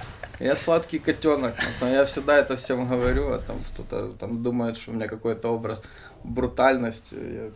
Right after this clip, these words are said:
Нет, я наоборот очень положительный персонаж этого романа и всегда хотел быть хорошим парнем.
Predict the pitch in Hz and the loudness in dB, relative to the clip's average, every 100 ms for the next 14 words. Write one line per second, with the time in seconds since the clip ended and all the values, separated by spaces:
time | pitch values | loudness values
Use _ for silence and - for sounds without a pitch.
0 | - - - - 117 123 131 143 120 117 | -18 -20 -20 -4 2 4 2 0 -2 -2
1 | 117 113 120 131 123 120 120 117 117 107 | -4 -2 -2 -2 -6 -8 -6 -4 -6 -8
2 | - - - - - - - - 113 110 | -14 -20 -20 -20 -20 -20 -20 -8 -4 -2
3 | 120 120 117 117 - - - - - - | -4 -6 -6 -6 -8 -12 -8 -8 -8 -12
4 | 117 120 113 110 110 113 101 - 104 117 | -10 -8 -6 -4 -2 -2 -6 -10 -8 -10
5 | - 101 113 107 - - - 104 - 98 | -10 -12 -10 -12 -14 -12 -12 -12 -14 -14
6 | - 117 | -12 -10